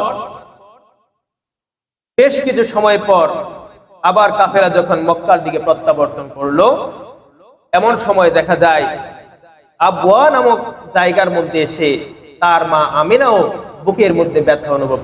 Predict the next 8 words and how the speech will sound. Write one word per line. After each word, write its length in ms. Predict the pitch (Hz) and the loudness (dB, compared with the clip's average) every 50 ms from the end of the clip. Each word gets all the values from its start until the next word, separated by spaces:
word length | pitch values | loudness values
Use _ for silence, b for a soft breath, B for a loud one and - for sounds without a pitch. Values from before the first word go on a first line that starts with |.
| - - | -6 -4
করলেন। 320 | 131 123 120 117 117 117 - - - - - _ _ _ _ _ _ _ _ _ _ _ _ _ - | -4 -4 -4 -6 -12 -14 -16 -20 -20 -20 -20 _ _ _ _ _ _ _ _ _ _ _ _ _ 2
ওই 180 | 196 233 240 | 2 4 4
জায়গায় 300 | 226 247 240 233 233 220 | 4 2 2 2 2 2
যাত্রা 300 | 226 233 220 - 240 240 | 2 0 2 2 0 0
বিরতি 300 | 233 233 233 226 226 220 | 2 4 2 2 2 2
দেওয়া 260 | - 214 208 202 202 202 | 2 4 4 4 4 2
হলো। 420 | 202 196 175 160 156 - - - - - - - - - - _ _ _ - | 2 2 2 2 2 0 -6 -12 -14 -18 -20 -20 -20 -20 -20 _ _ _ -8
কিছুক্ষণ 540 | 247 - 247 311 330 320 - 262 247 233 | -6 -2 0 0 0 0 2 2 2 2